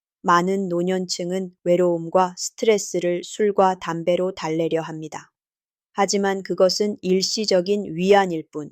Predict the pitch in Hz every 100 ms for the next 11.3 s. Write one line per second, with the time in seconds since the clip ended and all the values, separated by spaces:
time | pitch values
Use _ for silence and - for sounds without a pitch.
0 | _ - 165 165 180 165 165 180 190 190
1 | 208 208 - 214 214 202 185 196 - 165
2 | 165 175 175 - 180 170 156 147 - _
3 | _ _ _ _ _ _ - - 196 190
4 | 196 196 180 170 170 170 170 202 214 220
5 | - 208 202 190 190 190 175 175 175 185
6 | 180 170 170 - 190 - 180 - 175 175
7 | 165 170 147 - 160 165 180 _ _ _
8 | _ _ - 202 196 180 180 180 226 233
9 | 170 165 180 185 190 180 170 165 160 -
10 | 160 156 175 175 - 214 202 190 170 156
11 | 151 147